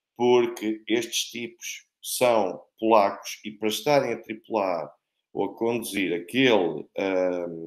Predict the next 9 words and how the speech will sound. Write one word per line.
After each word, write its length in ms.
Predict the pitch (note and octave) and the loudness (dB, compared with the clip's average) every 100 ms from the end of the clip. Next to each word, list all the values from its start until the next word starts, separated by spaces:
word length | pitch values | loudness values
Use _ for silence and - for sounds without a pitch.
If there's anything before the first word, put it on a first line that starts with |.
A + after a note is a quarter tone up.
| - | -12
aquele 380 | F#2 - C3 - | -10 -2 -2 0
tanque, 540 | A#2+ G#2 F#2+ - A2 - _ _ _ _ - | 2 2 0 -6 -6 -6 _ _ _ _ 2
têm 280 | C#3 C#3+ | 4 4
de 80 | C#3 | 0
ser 380 | - C3+ B2+ A#2 | -2 0 2 0
militares 600 | A#2 A#2+ A#2 B2 A#2 A#2 | 0 -4 2 4 4 2
com 160 | - A#2 | -6 -6
experiência. 920 | - - A2 A2 G#2 - F2+ F2+ - _ _ _ _ _ _ _ _ _ _ - - | -6 -4 -2 0 0 -4 -6 -6 -8 _ _ _ _ _ _ _ _ _ _ -16 -10
Portanto, 520 | G#2 - C3 C3 C3 | -6 4 6 6 0